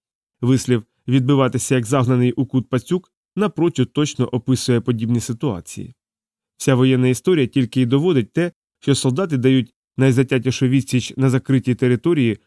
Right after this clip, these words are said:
коли ретируватися вже нікуди. Байдуже б'ються на підступі до Угумона та Ля-е Сентабіля Ватерлоу чи в тунелях вуликів на лузі,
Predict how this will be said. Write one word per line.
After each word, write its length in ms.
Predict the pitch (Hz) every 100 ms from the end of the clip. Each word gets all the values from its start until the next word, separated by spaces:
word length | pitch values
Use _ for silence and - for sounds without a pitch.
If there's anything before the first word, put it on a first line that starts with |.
| _
коли 260 | 135 131 127
ретируватися 880 | 131 120 135 135 160 139 - 123
вже 220 | 120 127
нікуди. 480 | 139 107 - 92 95 - _ _ _ _ _ _ -
Байдуже 420 | 220 156 147 127
б'ються 300 | 120 131 127
на 100 | 127
підступі 480 | 131 123 - 120 123
до 140 | 123
Угумона 600 | 131 131 131 127 120 113 - _ _
та 280 | 135 127 113
Ля-е 540 | 123 135 117 131 123
Сентабіля 640 | - 131 120 131 127 127 120
Ватерлоу 640 | 120 127 123 165 147 - _ _ _
чи 140 | 147
в 40 | 123
тунелях 520 | 139 131 127 127 - -
вуликів 500 | 139 151 123 135 131
на 120 | 160
лузі, 440 | 135 110 104 101